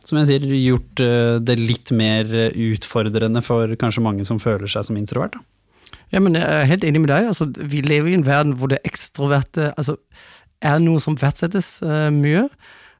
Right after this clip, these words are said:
Speaker 2: Eh, og, ehm, og det, det er jo, eh, og som du sier, også på skolen, på jobb, altså, mye går ut på at du faktisk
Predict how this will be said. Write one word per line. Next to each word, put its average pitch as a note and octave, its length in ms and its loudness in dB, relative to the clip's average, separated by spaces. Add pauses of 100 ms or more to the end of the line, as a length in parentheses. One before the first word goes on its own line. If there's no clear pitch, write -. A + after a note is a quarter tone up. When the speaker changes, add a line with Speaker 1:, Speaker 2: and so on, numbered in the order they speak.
(160)
Speaker 2:
Eh, D3 600 2
og, C#3+ 640 0
ehm, C3+ 640 -2 (300)
og D#3 240 -10 (100)
det, F#3 280 -14 (200)
det D3 240 0
er D3 220 2
jo, C#3+ 160 0 (340)
eh, - 800 -12 (140)
og - 280 -6
som F3 220 -2
du E3 80 0
sier, D#3+ 240 -4
også C#3 260 -6
på - 160 -6
skolen, D3+ 460 -2
på D3 160 -4
jobb, C#3+ 340 -2 (140)
altså, D3 240 -4
mye D3+ 640 2
går C#3+ 320 -2
ut - 60 -12
på - 180 -4
at - 100 -6
du D3 140 0
faktisk - 560 -8